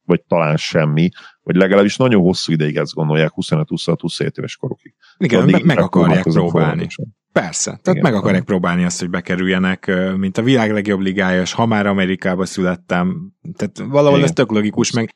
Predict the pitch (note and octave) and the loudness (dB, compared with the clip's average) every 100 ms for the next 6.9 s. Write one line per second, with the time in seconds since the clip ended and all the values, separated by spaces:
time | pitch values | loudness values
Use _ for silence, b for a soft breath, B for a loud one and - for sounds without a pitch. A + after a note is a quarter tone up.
0 | _ G3+ E3+ A#2 A#2+ A2 A2 G#2 G2+ - | _ 2 4 4 4 2 2 2 2 0
1 | G2+ G#2 F#2+ G#2+ F#2+ F2+ F#2+ G2 F#2+ F#2 | -2 -2 -2 -2 -2 -2 -4 0 0 2
2 | F#2 F2 - G2 F2 F#2+ G2 F#2 F#2 F2 | 0 -2 -8 -8 -4 0 0 0 -2 -2
3 | F#2 F2+ F2 - _ - G2 - F2 D#2+ | -4 -4 -6 -10 _ -6 -4 -4 -6 -6
4 | E2 D#2+ - G2 D#2+ D#2+ D#2+ E2 - _ | -6 -6 -8 -10 -8 -8 -6 -8 -8 _
5 | _ - F3 G2+ - G#2 F#2 E2+ E2+ E2+ | _ 0 2 2 -2 -4 -4 -6 -4 -4
6 | D#2 E2+ - F2 E2+ E2+ G2+ G2+ | -4 -2 0 0 0 -2 -4 -4